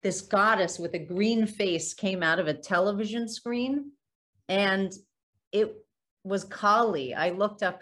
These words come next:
"Who is this?" And Kali is actually a slayer of demons, but she is a good goddess. And I realized that I could be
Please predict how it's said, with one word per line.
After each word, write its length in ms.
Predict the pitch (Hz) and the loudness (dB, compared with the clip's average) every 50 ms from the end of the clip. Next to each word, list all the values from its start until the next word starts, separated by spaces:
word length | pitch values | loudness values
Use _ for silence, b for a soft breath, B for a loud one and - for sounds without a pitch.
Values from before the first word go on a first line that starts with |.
| - - | -8 -6
"Who 160 | 220 220 208 | -6 -6 -4
is 320 | - 190 202 214 202 175 156 | -2 -2 -2 -4 -4 -8 -10
this?" 340 | 147 151 160 - - - - | -10 -10 -10 -10 -14 -8 -4
And 220 | - 190 190 185 - | -2 0 0 -2 -2
Kali 560 | - 220 208 220 233 240 240 233 208 185 170 | 0 2 4 4 4 4 4 4 2 2 0
is 140 | 175 175 175 - - | -2 -4 -6 -8 -4
actually 480 | 151 151 165 165 - - - 185 160 160 | -2 0 0 -2 -4 -8 -6 -4 -2 -2
a 60 | 156 | -4
slayer 560 | 156 - - - 170 170 175 185 196 202 202 | -4 -8 -8 -4 0 0 2 2 2 2 2
of 200 | 185 160 151 147 | 0 -2 -4 -6
demons, 640 | 139 160 156 160 170 214 262 285 311 302 - - - _ _ _ _ _ _ _ _ _ _ _ _ | -8 -8 -6 -6 -4 -2 -2 -2 -4 -6 -8 -12 -16 _ _ _ _ _ _ _ _ _ _ _ _
but 140 | - 190 196 | -6 -4 -2
she 160 | - 226 214 | 0 2 2
is 120 | 196 - 190 | 2 2 0
a 60 | 180 | -2
good 600 | 156 151 220 233 240 233 214 170 175 - - 156 | -2 2 4 6 6 6 4 4 0 -6 -6 -2
goddess. 800 | 196 185 180 180 170 - - - - - - - - - - _ _ _ _ _ _ _ _ _ _ _ _ _ _ _ _ _ _ _ _ _ _ _ - | 0 2 2 2 2 -2 -4 -10 -12 -16 -16 -16 -18 -20 -20 _ _ _ _ _ _ _ _ _ _ _ _ _ _ _ _ _ _ _ _ _ _ _ -2
And 480 | 185 190 185 185 180 180 180 175 185 - _ _ _ _ _ _ _ _ _ _ _ _ _ _ - | 0 2 2 2 0 0 -2 -4 -6 -10 _ _ _ _ _ _ _ _ _ _ _ _ _ _ -2
I 120 | 175 180 185 | 0 2 2
realized 760 | 185 170 202 202 208 196 190 170 160 156 156 156 156 - - | 2 2 4 4 4 6 6 6 4 4 4 2 -2 -4 -2
that 180 | 165 151 - | -2 -2 -2
I 300 | - 165 165 170 165 170 _ - - - | 0 0 0 -2 -2 -6 _ -20 -14 -8
could 440 | - 190 180 175 170 156 143 139 139 | -4 0 0 0 0 -2 -6 -10 -8
be 540 | 165 156 160 156 156 156 151 147 151 151 | -6 -4 -4 -2 -2 -4 -4 -6 -10 -12